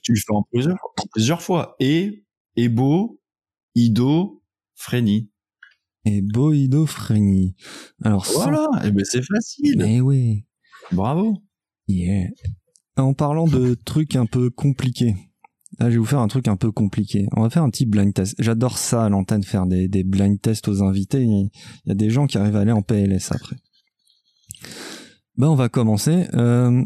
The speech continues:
Speaker 2: l'enjeu. Alors, il y a combien de chansons ? Attention, on va compter à haute voix. Un, deux, trois, quatre, cinq, peut-être cinq. Attendez. Un,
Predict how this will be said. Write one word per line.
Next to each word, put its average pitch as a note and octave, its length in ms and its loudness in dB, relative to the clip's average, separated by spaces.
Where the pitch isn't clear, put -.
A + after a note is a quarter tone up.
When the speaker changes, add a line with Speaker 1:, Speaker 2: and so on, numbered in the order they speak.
Speaker 2:
l'enjeu. D#3 520 4
Alors, G#2 360 2
il G2+ 60 2
y G2+ 40 2
a B2 260 2
combien A#2+ 300 0
de A2 60 0
chansons ? B2+ 420 0
Attention, - 320 0
on A2 40 2
va F#2 60 2
compter G2 340 0
à A2 60 2
haute F#2+ 140 2
voix. A#2+ 300 0
Un, B2+ 420 2
deux, A#2+ 520 2
trois, A#2+ 380 0
quatre, A#2 280 0
cinq, - 1300 -6
peut-être - 320 -6
cinq. A2+ 300 -2
Attendez. A2 400 -4
Un, G#2 100 -2